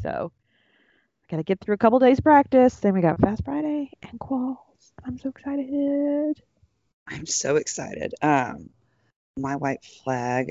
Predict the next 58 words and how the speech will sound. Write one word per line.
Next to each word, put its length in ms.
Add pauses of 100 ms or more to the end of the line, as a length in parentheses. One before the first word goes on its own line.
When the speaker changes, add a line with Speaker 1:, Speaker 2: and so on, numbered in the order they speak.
Speaker 2:
other 240
than, 420 (160)
um, 400
you 80
can 160
find 240
all 120
of 40
our 80
contact 400
info 320
on 100
our 80
website, 480 (480)
w 240
w 260
w 260
dot 200
fast 240
cars 240
fast 280
girls 240
dot 260
com, 380 (500)
and, 240
um, 100
you 140
can 500 (440)
link 180
directly 300
to 100
all 100
of 60
our 40
social 340
media. 500 (460)
Um, 220
you 80
can 80
also 200
d-, 80 (160)
listen 240
to 60
our 100
podcast 480
right 240
there, 480
and 160
we 140
are 120
available 600
on 240
every 200
podcast 480
site 260
there 260
is. 80
So 360